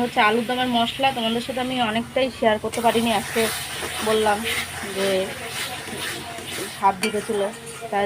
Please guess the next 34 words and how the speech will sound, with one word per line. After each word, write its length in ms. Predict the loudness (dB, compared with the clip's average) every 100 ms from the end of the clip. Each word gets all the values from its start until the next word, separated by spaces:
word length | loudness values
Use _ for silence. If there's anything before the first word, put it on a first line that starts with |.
| 4
যাই 180 | 4 4
হোক, 140 | 2 -2 -8 -12 -10 -10 -10 -4 2
এই 80 | 4 4
হচ্ছে 300 | 0 2 4 4 2
চর্বি 340 | 0 2 0 0
দিয়ে 180 | 4 4 2 0
সব 140 | -2 0
মশলা 360 | -4 -4 0 0 0 -6 -6 2
আগে 140 | 2 2 0
কষিয়ে 320 | 0 0 0
নিয়েছি, 220 | 0 -2 -2 -4
তারপর 200 | -2 -2
চর্বিটা 340 | -2 -2 -2 -2
দিয়ে 120 | 2 2
একটু 120 | 2 -4
কষিয়ে 280 | -2 0 0
নিচ্ছি। 240 | 0 -4 -4 -6 -18 -18 -4 0
আর 80 | 2
এই 60 | 0 2
কড়াইতে 320 | 2 2 2 0
আলুগুলো 280 | 0 0 0
আমি 80 | 2 2
লাল 120 | 2 2
লাল 100 | 0 0
করে 120 | -4 -2
ভেজে 240 | -6 -4 0
নিয়েছি। 300 | 0 0 -6 -14 -14 -14 -16 -14 -2
তা 80 | 2 2
এই 60 | 2
হচ্ছে 220 | 0 -2 -2
মশলা 300 | -2 -2 -4 -2
কষানো 340 | -4 -2 -2 0 -2
অনেকটা 260 | -2 -4 -4
হয়েই 280 | 0 2